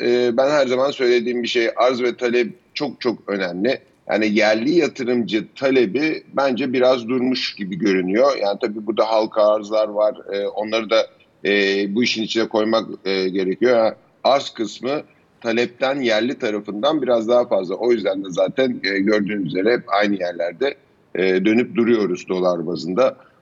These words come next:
Fakat tabii yabancı yatırımcının gelmesiyle ki yani dediğim gibi, e, çok az da olsa bir ilgi var.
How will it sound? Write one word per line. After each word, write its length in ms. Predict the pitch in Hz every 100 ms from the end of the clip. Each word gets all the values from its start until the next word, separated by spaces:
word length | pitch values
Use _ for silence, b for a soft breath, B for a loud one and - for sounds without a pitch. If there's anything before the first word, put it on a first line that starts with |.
| _
Fakat 420 | 151 165 160 -
tabii 220 | 143 135
yabancı 460 | 127 113 131 131 151
yatırımcının 720 | 143 139 135 135 131 135 123
gelmesiyle 840 | 107 110 120 123 - 156 135 123 123 _ _ _ _
ki 320 | - 135 131 -
yani 320 | 95 104 104 98 _ _
dediğim 240 | 104 123 143
gibi, 220 | 117 98 90 - 85
e, 60 | 98 101 101 98 92 -
çok 260 | - 180 175
az 260 | 135 110
da 60 | 101
olsa 640 | 95 98 95 - 92 87 87
bir 120 | 113
ilgi 340 | 120 117 95 104
var. 180 | 127